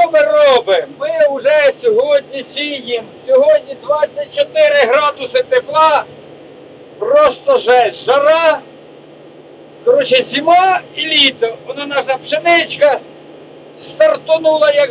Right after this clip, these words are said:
бешена. Сіємо овес. Це тут ось от мої горіхи, бачите, горіхи тут і тут. Оце тут три гектара чи два з половиною.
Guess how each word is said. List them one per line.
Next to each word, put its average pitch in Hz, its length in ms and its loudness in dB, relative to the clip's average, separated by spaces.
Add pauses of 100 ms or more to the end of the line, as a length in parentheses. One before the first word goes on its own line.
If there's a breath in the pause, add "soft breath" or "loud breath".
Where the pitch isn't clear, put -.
бешена. 254 680 -2 (1200)
Сіємо 311 880 2 (880)
овес. 571 720 2 (920)
Це 254 160 -4
тут - 180 -6
ось - 120 2
от 240 120 0 (280)
мої 247 360 -2
горіхи, 254 600 0
бачите, 208 520 -4
горіхи 247 580 -6 (100)
тут 311 320 2 (380)
і 254 60 -6
тут. 240 380 0
Оце 247 280 -6
тут 254 260 -12
три 190 120 -6
гектара 247 680 0
чи 208 140 -10
два 220 220 -4
з - 60 -16
половиною. 262 880 -2